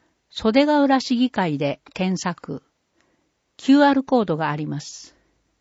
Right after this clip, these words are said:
目次。八十四、市議会議員二十二名新体制始まる。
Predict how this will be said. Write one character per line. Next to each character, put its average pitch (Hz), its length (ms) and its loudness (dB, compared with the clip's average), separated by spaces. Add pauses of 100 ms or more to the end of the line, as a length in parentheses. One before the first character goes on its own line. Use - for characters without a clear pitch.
(1500)
目 220 380 2
次。 240 260 -4 (1000)
八 285 280 -2
十 277 280 4
四、 180 360 -2 (460)
市 - 220 -8
議 262 120 -2
会 254 260 2
議 214 140 -4
員 165 320 -4 (100)
二 277 160 4
十 240 260 0
二 208 180 2
名 165 380 -2
新 269 320 4
体 262 280 0
制 151 320 -6
始 170 300 -8
ま 175 140 -6
る。 147 180 -12